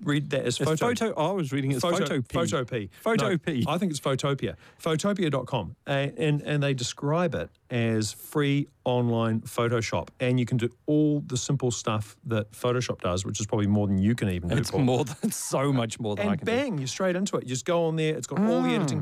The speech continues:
Speaker 1: tools and, and, all, and it's got these preset formats for Instagram, Facebook, Twitter, all those things.
Speaker 2: I shall tell the kids 'cause they love a bit of that and they're forever, uh, tutoing with things for hours and costing me a fortune. So
Speaker 1: Yeah,
Speaker 2: if they
Speaker 1: it
Speaker 2: can do it
Speaker 1: is.
Speaker 2: for free,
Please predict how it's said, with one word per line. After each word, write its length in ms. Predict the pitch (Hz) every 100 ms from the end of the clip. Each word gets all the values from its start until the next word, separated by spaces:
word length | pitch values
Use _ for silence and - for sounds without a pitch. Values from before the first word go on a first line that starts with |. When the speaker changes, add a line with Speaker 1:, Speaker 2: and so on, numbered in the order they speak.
| -
Speaker 1:
tools 460 | 156 151 156 143 -
and, 280 | 139 135 139
and, 160 | 151
all, 160 | 151 -
and 100 | 156
it's 120 | 151
got 100 | 190
these 140 | 151 -
preset 320 | 175 151 -
formats 340 | 147 139 113
for 60 | -
Instagram, 640 | 135 127 143 135 127 123
Facebook, 800 | - 123 120 - 123 120 - -
Twitter, 240 | - 135 127
all 140 | 131
those 160 | 131 -
things. 180 | 123 101
Speaker 2:
I 100 | 143
shall 180 | - 110
tell 160 | 110
the 80 | 104
kids 260 | 190 196 -
'cause 200 | 139 113
they 120 | 143
love 240 | 160 202
a 40 | 208
bit 120 | -
of 100 | 98
that 200 | 131 175
and 220 | 147 139
they're 80 | 143
forever, 540 | 135 165 196 175 120 -
uh, 160 | 113
tutoing 480 | 104 147 135 110 104
with 220 | 117 107 -
things 380 | 110 101 95
for 180 | - 113
hours 320 | 107 95 123 110
and 140 | 101
costing 300 | 123 - 117
me 80 | 120
a 20 |
fortune. 420 | 151 185 - 98
So 120 | 113
Speaker 1:
Yeah, 60 | 113
Speaker 2:
if 80 | 113
they 80 | 139
Speaker 1:
it 20 |
Speaker 2:
can 60 | 139
do 40 |
it 20 | 117
Speaker 1:
is. 80 |
Speaker 2:
for 80 | 107
free, 320 | - 151 196